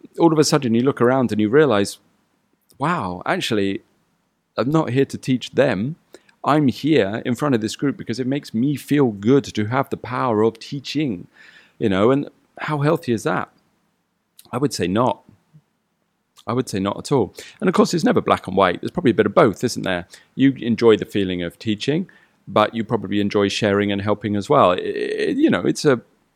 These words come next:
it's, it's not all or one or the other, you know, it's a bit of a mix usually. So if you have that, I mean, that's similar maybe to the therapist who enjoys being a therapist because it makes them feel good to be a therapist rather than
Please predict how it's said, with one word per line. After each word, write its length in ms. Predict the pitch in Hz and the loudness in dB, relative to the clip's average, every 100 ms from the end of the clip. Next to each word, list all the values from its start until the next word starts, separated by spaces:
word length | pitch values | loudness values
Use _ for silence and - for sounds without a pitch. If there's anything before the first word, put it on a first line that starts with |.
| _ _ | _ _
it's, 200 | 131 - | -10 -8
it's 240 | 123 - | -10 -4
not 200 | 202 131 - - - _ | -2 -2 -4 -16 -20 _
all 380 | - 131 120 107 | -6 -2 0 2
or 320 | 98 92 - - _ _ _ | 2 0 -4 -16 _ _ _
one 240 | 110 120 107 | -4 0 0
or 80 | |
the 100 | 92 | 2
other, 200 | 107 110 | 0 0
you 80 | 80 | -4
know, 140 | 80 95 | -6 -8
it's 120 | 117 | -8
a 40 | |
bit 80 | 151 | -8
of 80 | 117 | -6
a 40 | |
mix 320 | 98 120 - - | -4 -6 -6 -14
usually. 400 | - 85 95 131 _ _ _ _ _ - - _ _ _ _ _ _ _ | -12 -10 -10 -10 _ _ _ _ _ -20 -20 _ _ _ _ _ _ _
So 200 | - 240 | 4 6
if 80 | |
you 120 | 165 151 | 6 4
have 140 | 147 | 4
that, 180 | 220 170 | 4 4
I 40 | |
mean, 220 | 156 170 - _ - - _ _ _ _ | 2 -2 -8 _ -20 -20 _ _ _ _
that's 180 | - 107 | 0 0
similar 380 | - 190 180 117 | 0 0 2 2
maybe 340 | 104 101 101 | 2 0 -2
to 320 | - 113 104 | -2 0 0
the 140 | 104 107 | 0 -4
therapist 640 | - 143 117 - 107 - | 2 4 4 4 0 0
who 80 | - | -4
enjoys 380 | 104 98 101 98 | -4 0 0 0
being 180 | 104 98 | -2 -4
a 60 | |
therapist 560 | 92 120 110 - 90 - | -4 -2 -2 -2 -6 -8
because 200 | 95 87 | -14 -10
it 80 | 95 | -4
makes 300 | 101 104 - | -4 -4 -6
them 220 | 98 98 | -8 -8
feel 240 | - 98 | -6 -6
good 200 | 92 98 - | -4 -6 -8
to 60 | |
be 120 | - | -6
a 80 | 98 | -6
therapist 560 | 95 175 117 - 85 - | -4 -4 -4 -4 -8 -6
rather 260 | 90 87 | -8 -6
than 300 | 87 90 87 | -6 -6 -8